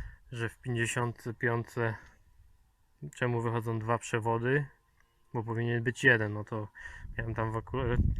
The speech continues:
pokazać mniej więcej, jak to wygląda, jak to jest podłączone tutaj. Od razu mówię, że to ja tego nie podłączałem, to tak było.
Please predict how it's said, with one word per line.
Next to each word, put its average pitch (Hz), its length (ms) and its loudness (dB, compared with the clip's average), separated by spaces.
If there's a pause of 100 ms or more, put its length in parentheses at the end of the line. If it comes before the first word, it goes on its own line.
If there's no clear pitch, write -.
(680)
pokazać 117 520 0
mniej 120 160 -2
więcej, 117 320 0
jak 113 120 2
to 120 120 -4
wygląda, 120 440 2
jak 113 100 2
to 123 100 -4
jest - 120 -6
podłączone 120 580 2
tutaj. 120 380 -2 (1800)
Od 117 100 -6
razu 113 200 -4
mówię, 120 280 0
że 113 120 -2
to 113 140 -4
ja 113 140 0
tego 120 220 -2
nie 117 100 -2
podłączałem, 117 560 0
to 117 80 0
tak 113 160 -2
było. 107 400 0